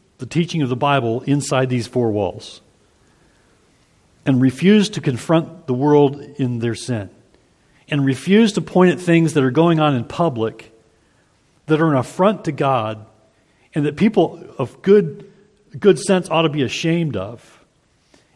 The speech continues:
and speak the truth of the Bible and say, "God's word says this is sin,"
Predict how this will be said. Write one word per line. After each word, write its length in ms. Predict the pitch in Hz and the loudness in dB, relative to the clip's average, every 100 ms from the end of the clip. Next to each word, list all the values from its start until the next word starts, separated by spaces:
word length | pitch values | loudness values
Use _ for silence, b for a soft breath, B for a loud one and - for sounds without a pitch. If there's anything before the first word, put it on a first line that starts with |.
| b | b
and 140 | 147 | -6
speak 400 | - - 220 254 | -4 -2 4 4
the 100 | 254 | 2
truth 400 | 196 - 233 220 | -4 2 2 4
of 120 | 160 | 0
the 60 | 147 | -2
Bible 320 | 135 170 147 | 0 0 0
and 100 | 135 | -4
say, 220 | - 143 | 0 0
"God's 500 | 123 - 175 233 185 | -2 -8 -2 0 -2
word 320 | 160 185 208 185 | -2 0 0 -2
says 560 | - 143 139 120 110 | -2 0 0 -4 0
this 260 | 175 240 165 | 2 2 2
is 280 | 139 - - | -4 -4 0
sin," 340 | 226 135 104 | 2 2 -4